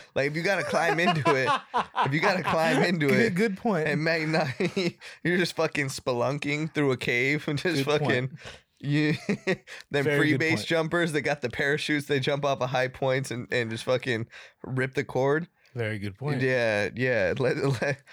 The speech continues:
Speaker 1: let's slide into some, you know,
Speaker 2: Let's
Speaker 1: you wanna
Speaker 2: slide
Speaker 1: sli-,
Speaker 2: into some
Speaker 1: yeah, you
Speaker 2: pussy.
Speaker 1: wanna slide into it.
Speaker 2: Yeah.
Speaker 1: You don't <laughs> wanna ju-, you don't wanna climb into it.
Speaker 2: Very good point. I
Speaker 1: Yeah.
Speaker 2: stand corrected.
Speaker 1: But what, what, what?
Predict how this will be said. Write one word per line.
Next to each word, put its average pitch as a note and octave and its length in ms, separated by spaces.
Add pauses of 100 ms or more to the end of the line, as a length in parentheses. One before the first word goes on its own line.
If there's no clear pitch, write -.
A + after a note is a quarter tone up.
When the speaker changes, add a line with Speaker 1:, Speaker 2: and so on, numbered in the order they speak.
(200)
Speaker 1:
let's D#3 160
slide D#3+ 460
into C3+ 260
some, A#2+ 240
you C3+ 180 (120)
know, F#3 80
Speaker 2:
Let's E3+ 80
Speaker 1:
you E3 60
wanna F3 160
Speaker 2:
slide E3 140 (100)
Speaker 1:
sli-, - 40
Speaker 2:
into B2+ 200
some C3 180
Speaker 1:
yeah, D3 180
you C3+ 60
Speaker 2:
pussy. C3 60
Speaker 1:
wanna D3 240
slide B2+ 460
into A#2 300
it. G2 60
Speaker 2:
Yeah. G#2 60
Speaker 1:
You B2+ 80
don't C3+ 240
<laughs> - 40
wanna D3 200
ju-, - 200 (360)
you C#3+ 160
don't F3+ 100
wanna E3 160
climb D3 340
into A2+ 260
it. - 140
Speaker 2:
Very D3 300
good A2+ 180
point. G2 340
I A#2+ 60
Speaker 1:
Yeah. B2 140
Speaker 2:
stand G2+ 220
corrected. G2 500 (220)
Speaker 1:
But C3 240
what, C#3+ 360
what, C#3+ 440 (520)
what? D#3 420